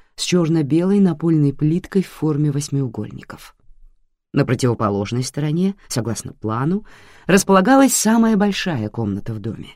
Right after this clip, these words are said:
Дверь была приоткрыта, хотя из замка торчал ключ.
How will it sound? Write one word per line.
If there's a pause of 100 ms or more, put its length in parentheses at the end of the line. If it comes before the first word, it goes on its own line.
(760)
Дверь
была
приоткрыта, (240)
хотя
из
замка
торчал
ключ.